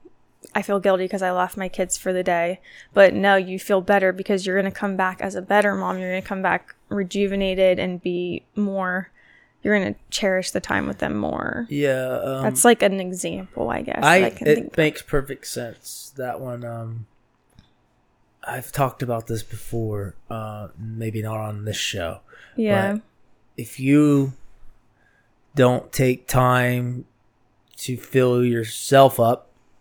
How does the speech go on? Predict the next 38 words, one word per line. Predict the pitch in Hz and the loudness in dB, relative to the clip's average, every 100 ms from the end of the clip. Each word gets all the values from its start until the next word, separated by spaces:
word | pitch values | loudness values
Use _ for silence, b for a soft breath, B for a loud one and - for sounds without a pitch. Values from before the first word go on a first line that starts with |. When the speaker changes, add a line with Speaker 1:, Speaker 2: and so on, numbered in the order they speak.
| _ _ _ 120 | _ _ _ -10
Speaker 2:
then, | 113 113 110 110 | -6 -4 -4 -6
you | 113 | -4
know, | 110 107 107 | -4 -6 -4
there, | 113 | -4
you're, | 117 117 110 107 104 b b b b _ | -4 -4 -2 -2 -4 b b b b _
you're, | 120 117 | -8 -2
like, | 117 110 - - - | -2 -2 -8 -20 -18
you're | 139 117 | -8 -6
drawing | 113 131 143 131 | 4 8 8 8
from | 120 127 | 6 4
an | 123 | 4
empty | 123 117 117 | 0 0 -4
pot. | - - 110 64 104 | 0 2 2 -2 -8
Like, | 107 110 | -8 -6
you're, | 110 107 107 b b b b - | -4 -4 -6 b b b b -4
you | 113 | -2
know, | 107 107 | -2 0
there, | 117 | 2
you | 127 135 | 8 12
only | 147 | 12
have | 139 123 | 12 10
so | 131 | 6
much | 120 113 - | 6 2 -2
to | |
give | 113 120 113 104 | 4 6 6 4
and | 107 | 0
offer | 107 101 104 | 0 -2 -2
this | 101 - | -4 -4
world. | 113 95 78 - - - - | -4 -4 -4 -8 -14 -18 -2
Speaker 1:
Right. | 226 208 - - - | 4 4 4 0 -2
Speaker 2:
Um, | 98 - - b b b b - | -8 -16 -20 b b b b -8
and | 117 113 | -4 -4
if | 113 | 4
you're | 127 | 6
not | 135 - | 6 2
filling | - 127 123 120 | 0 2 2 2
yourself | 110 101 - 165 160 135 | -2 -4 6 8 8 6
up | 120 123 | 2 2